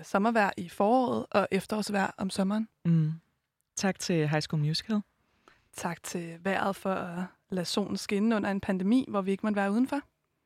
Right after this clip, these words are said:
Speaker 2: Tak til Zac Efron, mit evige man-crush og hallpass.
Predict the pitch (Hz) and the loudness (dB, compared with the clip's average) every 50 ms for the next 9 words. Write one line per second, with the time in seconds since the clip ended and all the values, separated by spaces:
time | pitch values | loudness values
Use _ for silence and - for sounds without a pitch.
0 | _ _ _ _ _ _ _ _ _ - - 202 202 202 - - - 226 196 175 | _ _ _ _ _ _ _ _ _ -2 2 4 4 4 2 2 2 4 6 6
1 | 165 156 - - 165 - 156 170 170 - - 202 196 202 196 - _ _ - 175 | 6 4 4 2 0 2 2 0 0 0 0 2 2 2 2 0 _ _ 0 2
2 | 175 175 - - - 170 175 175 170 185 180 175 165 160 156 160 175 - - 175 | 2 2 2 2 0 2 2 4 4 4 4 4 4 4 2 2 0 0 0 0
3 | 170 - - - 156 131 156 160 180 - - 208 185 185 - - - | 0 0 0 -2 0 2 2 2 2 2 2 2 2 2 2 -2 -6